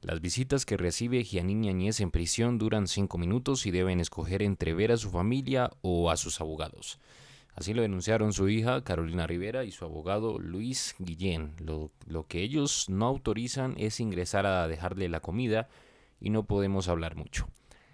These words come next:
No olviden dejar un comentario en este video y un me gusta también para apoyar a nuestro equipo investigativo. De antemano, muchas gracias y vamos a continuar con toda esta información. Recuerde también compartir a través de todas las redes sociales.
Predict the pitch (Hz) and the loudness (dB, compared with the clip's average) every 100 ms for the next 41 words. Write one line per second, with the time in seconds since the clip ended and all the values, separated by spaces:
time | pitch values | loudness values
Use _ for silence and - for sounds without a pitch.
0 | _ _ - - - 107 113 113 113 107 | _ _ -20 -8 2 4 6 4 4 4
1 | 92 90 101 98 85 82 82 95 98 95 | 2 2 2 0 0 -2 0 0 2 0
2 | 82 87 95 - 87 82 78 90 107 120 | 0 -2 -2 -2 -2 -2 -4 -2 0 0
3 | 101 90 90 113 - 90 92 107 98 90 | 0 -2 -4 -6 -6 -6 -4 -4 -2 -4
4 | 82 90 95 98 87 - 82 104 101 104 | -6 -6 -4 -2 -4 -4 -6 -6 -4 -2
5 | 101 - 107 92 - 90 82 80 82 80 | -2 -4 -4 -4 -4 -6 -6 -6 -4 -4
6 | 78 85 87 95 87 104 127 101 85 98 | -4 -4 -2 0 0 -2 -2 -4 -2 0
7 | 104 117 98 95 107 92 85 82 85 98 | 0 -2 0 -2 -2 -4 -4 -4 -2 -2
8 | - 87 95 98 87 87 - 82 85 98 | -2 -2 2 2 0 -2 -4 -4 -2 0
9 | 123 110 - 82 82 82 - 82 85 123 | 2 0 -2 -4 -4 -4 -4 -4 0 -2
10 | 120 92 82 78 95 90 80 80 80 76 | -2 -2 -2 -2 -2 -2 -2 -2 -4 -4
11 | 98 92 80 82 82 - 73 - 90 - | -2 -2 -4 -4 -4 -6 -8 -8 -10 -14